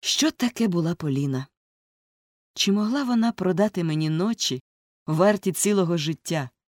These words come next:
кохання, яке вбиває, яке ставить на карту всі людські здібності? Ми не вмираємо через бідних дівчат, що віддаються нам.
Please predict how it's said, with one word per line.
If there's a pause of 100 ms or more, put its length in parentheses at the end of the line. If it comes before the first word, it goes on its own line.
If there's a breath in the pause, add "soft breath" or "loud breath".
(400)
кохання,
яке
вбиває, (560)
яке
ставить
на
карту
всі
людські
здібності? (800)
Ми
не
вмираємо
через
бідних
дівчат, (300)
що
віддаються
нам.